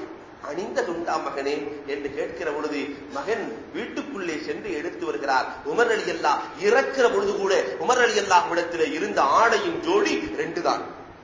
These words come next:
ஆடையின் ஜோடி இரண்டு தான். ஒன்றை கலட்டுவார்கள், இன்னொன்றை போடுவார்கள். ஒரு நாட்டின் ஜனாதிபதி மக்களுக்கு தெளிவுபடுத்துகிறார்கள். இந்த நீதம்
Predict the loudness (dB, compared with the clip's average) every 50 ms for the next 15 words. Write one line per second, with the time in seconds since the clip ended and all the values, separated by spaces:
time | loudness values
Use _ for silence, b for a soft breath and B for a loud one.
0 | -20 -20 -20 -20 -20 -20 -20 -20 -20 -20 -10 0 8 10 12 12 12 10 6 4
1 | 0 -2 2 6 6 8 8 8 6 6 2 -2 0 4 4 4 6 6 6 8
2 | 8 8 8 6 0 -6 -2 2 4 4 4 6 4 4 4 2 4 6 10 12
3 | 12 10 10 6 8 10 12 12 10 10 6 2 2 0 2 2 2 2 2 0
4 | 0 0 2 2 2 2 2 -2 -2 -4 -8 -12 -16 -18 -20 -20 -20 -20 -20 -20
5 | -20 -20 -20 -20 -20 -20 -20 -20 -20 -20 -20 -20 -20 -20 -20 -20 -20 -20 B B
6 | B B B 0 4 4 8 10 12 12 12 10 8 4 4 2 4 6 6 8
7 | 10 10 10 10 8 6 4 4 2 2 -2 -8 -12 -14 -16 -18 -20 B B B
8 | B B 2 2 4 6 6 8 8 8 6 4 0 -2 0 0 4 6 6 8
9 | 10 10 10 10 8 4 4 8 12 12 12 12 12 10 4 0 -2 -2 -2 4
10 | 4 4 6 6 4 2 6 6 4 4